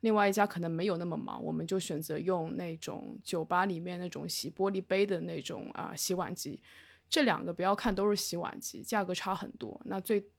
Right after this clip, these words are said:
价格的差别就是在一个是高，有高温可以消毒，一个可能没有办法做高温，因为如果你是很薄的玻璃杯，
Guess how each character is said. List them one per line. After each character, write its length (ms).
价 200
格 200
的 80
差 300
别 180
就 180
是 160
在 220
一 100
个 160
是 80
高， 260
有 160
高 200
温 220
可 100
以 100
消 240
毒， 300
一 120
个 140
可 140
能 120
没 140
有 140
办 200
法 120
做 160
高 240
温， 180
因 100
为 100
如 140
果 160
你 120
是 160
很 160
薄 200
的 120
玻 180
璃 100
杯， 240